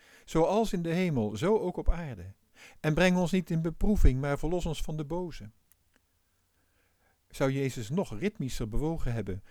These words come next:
bij deze woorden dan orthodoxe Joden nog steeds doen? Zouden de leerlingen daarom gevraagd hebben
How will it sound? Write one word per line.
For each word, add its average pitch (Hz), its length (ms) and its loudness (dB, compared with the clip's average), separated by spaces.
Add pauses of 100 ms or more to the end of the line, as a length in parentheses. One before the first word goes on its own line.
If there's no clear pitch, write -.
(160)
bij 117 200 0
deze 120 340 0
woorden 101 400 -2 (340)
dan 117 340 -2 (100)
orthodoxe 131 560 0
Joden 123 360 2
nog 170 160 4
steeds 113 320 0
doen? 123 240 -6 (1000)
Zouden 151 380 0
de 143 120 -2
leerlingen 175 380 2
daarom 110 260 0
gevraagd - 480 2
hebben 95 320 -4